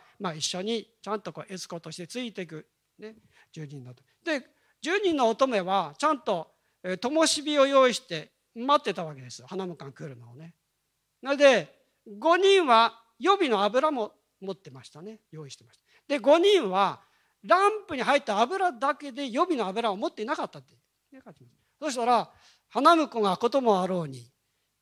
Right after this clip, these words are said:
夜中に来たっていう。<laughs> だけど、夜中に来るのは、あ、あるん、ある。別にね、これは、えー、作った話じゃなくて、そう。で、この前ね、あの、聞きましたよ。えー、今でもイスラエルの結婚式ってね、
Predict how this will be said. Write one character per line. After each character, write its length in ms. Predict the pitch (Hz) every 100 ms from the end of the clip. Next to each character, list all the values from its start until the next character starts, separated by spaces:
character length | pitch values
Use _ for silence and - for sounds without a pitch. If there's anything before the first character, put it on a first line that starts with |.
| -
夜 160 | 226
中 240 | 285 330 320
に 120 | 240
来 80 | -
た 120 | -
っ 120 | -
て 100 | -
い 40 | -
う。 20 | - - - _ - - -
<laughs> 160 | 196
だ 100 | 226
け 60 | 202
ど、 80 | 165
夜 200 | 185 233
中 200 | 240 254
に 100 | 160
来 120 | 202
る 120 | 175
の 120 | 147 147
は、 180 | 151 185
あ、 200 | 165 220
あ 60 |
る 100 | 220
ん、 120 | 131 110 _ _ _ _ -
あ 160 | 170
る。 100 | 151 113 _
別 300 | 156 185 214
に 140 | 175
ね、 160 | 143 135
こ 140 | -
れ 60 | 170
は、 160 | 160 - - - _
え 280 | 165 160 135
ー、 40 | -
作 160 | -
っ 20 |
た 120 | - 165
話 200 | 160 165
じ 60 |
ゃ 40 | 143
な 120 | 143
く 60 | -
て、 140 | - _ _
そ 160 | - 190
う。 80 | 190 _ _ _ _ _
で、 200 | 202 - _ _ _
こ 140 | 220
の 100 | 254
前 260 | 269 233 160
ね、 280 | 135 107 _ _ - - _ _
あ 140 | 165 165
の、 200 | 156 151
聞 160 | -
き 80 | 214
ま 120 | 196
し 60 | -
た 100 | 120
よ。 220 | 120 139 _ _ _ _ _ _ _ 147
え 40 |
ー、 500 | 143 139 127 123 123 _ _ _ _ _ _ _
今 300 | 269 330 247
で 100 | 170
も 80 | 160
イ 80 | 160
ス 160 | 240
ラ 180 | 240 254
エ 40 | 190
ル 60 |
の 100 | 156
結 160 | 160 165
婚 200 | 185 180
式 180 | - 131
っ 40 |
て 160 | _ 120
ね、 260 | 131 -